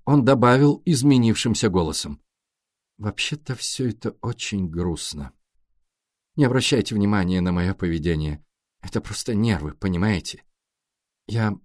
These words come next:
очень любил старину Морли. Мне будет его очень не хватать». Семь. Джеб положил трубку телефона, с мрачным видом обернулся к Пуаро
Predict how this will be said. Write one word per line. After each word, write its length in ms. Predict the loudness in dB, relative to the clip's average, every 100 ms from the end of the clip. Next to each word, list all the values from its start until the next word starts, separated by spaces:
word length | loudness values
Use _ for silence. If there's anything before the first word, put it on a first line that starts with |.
| _
очень 340 | -8 -6 -4 -2
любил 400 | -2 0 -2 -4
старину 480 | -6 -2 0 0 0
Морли. 520 | 0 -2 -6 -10 -18 _ _ _ _ _ _ _ _ -2
Мне 220 | 2 2
будет 280 | 2 0 0
его 340 | -2 -2 -6 _ -8
очень 580 | -8 -6 -6 -6 -8 -6
не 160 | -4 -4
хватать». 640 | -8 -14 -14 -20 -20 -20 _ _ _ _ _ _ _ _ _ _ _ _ _ _
Семь. 440 | -6 0 0 0 -10 _ _ _ _ _ _ _ -6
Джеб 400 | 0 2 2 -2 -12 0
положил 440 | 2 4 2 0
трубку 400 | 0 -2 -2 -4
телефона, 640 | -2 -2 -2 -4 -4 -8 _ _ -12
с 140 | -4
мрачным 520 | 0 0 0 -2 0
видом 360 | 0 0 0 -2
обернулся 600 | -2 0 2 0 -2 -4
к 80 | -6
Пуаро 480 | -2 -2 0 -4 -6